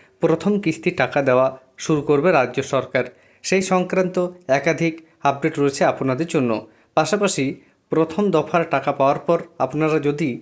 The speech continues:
নিয়ম না মানেন, তাহলে দ্বিতীয় দফার টাকা পাবেন না, সেটিও আলোচনা করব এই ভিডিওতে। এর আগে অনুরোধ, চ্যানেলে নতুন হয়ে থাকলে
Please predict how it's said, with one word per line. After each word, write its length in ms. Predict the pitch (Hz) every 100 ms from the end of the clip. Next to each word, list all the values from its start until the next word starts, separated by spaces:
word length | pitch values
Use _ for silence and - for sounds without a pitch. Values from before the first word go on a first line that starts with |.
| - -
নিয়ম 340 | 147 147 175 170 127
না 80 | 131
মানেন, 280 | 147 160 123 131 - _
তাহলে 300 | 156 147 165
দ্বিতীয় 320 | 127 131 165 165
দফার 320 | 165 165 165 - _ _ -
টাকা 240 | 143 -
পাবেন 340 | - 127 131 123
না, 60 | 110 - _ _
সেটিও 420 | - 156 151 185 185
আলোচনা 400 | 131 127 139 131
করব 260 | 135 127 123
এই 140 | 131
ভিডিওতে। 420 | 127 165 170 160 104 - _ -
এর 100 | 156
আগে 160 | 156 156
অনুরোধ, 440 | - 165 190 131 127 - _ -
চ্যানেলে 340 | 151 156 151
নতুন 300 | 147 143 185
হয়ে 200 | 165 175
থাকলে 260 | 170 160 165